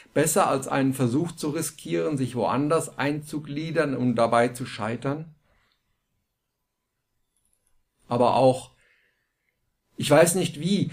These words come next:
aber vielleicht wird meine Flucht wie bei Francie in kleinen, beständigen Schritten vollzogen werden.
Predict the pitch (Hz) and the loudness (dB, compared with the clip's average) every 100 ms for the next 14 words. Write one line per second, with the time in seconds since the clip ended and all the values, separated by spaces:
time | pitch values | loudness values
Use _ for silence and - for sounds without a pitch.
0 | - 147 151 - 143 175 190 180 170 147 | -6 2 4 6 6 6 4 0 2 2
1 | 147 139 - 190 214 - 139 143 131 131 | 4 2 6 6 6 0 -2 2 4 2
2 | 147 147 175 175 151 131 - - _ - | 2 2 2 0 0 0 -2 -20 _ -4
3 | 143 135 139 175 180 139 110 107 - 170 | -4 0 0 2 2 2 0 -2 2 6
4 | 175 185 139 127 160 170 151 131 113 113 | 6 4 -2 -2 -2 -4 -4 0 0 0
5 | 120 107 101 98 98 101 92 | -2 -2 -2 -4 -6 -10 -18